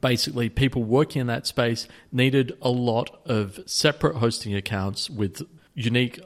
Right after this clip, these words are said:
I P addresses for each account, and they would use those to build small blogs to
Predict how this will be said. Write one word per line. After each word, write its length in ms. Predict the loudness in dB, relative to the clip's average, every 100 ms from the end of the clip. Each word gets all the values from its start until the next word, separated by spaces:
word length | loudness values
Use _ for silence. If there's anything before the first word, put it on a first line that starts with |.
| -4
I 160 | -2
P 220 | 0 0
addresses 520 | 2 0 -2 -2 -4 -4
for 160 | -6 -4
each 280 | -6 -4
account, 480 | -8 -4 -2 -2 -6 -12 -20 _
and 640 | -4 -2 -2 -4 -6 -8 -10 -16 _ -2
they 100 | 0
would 220 | 0 2
use 240 | 2 4
those 240 | 2 0 -2
to 100 | -2
build 320 | 0 0 0
small 240 | 2 2
blogs 520 | 4 2 2 -2 -8 -2
to 240 | 0 0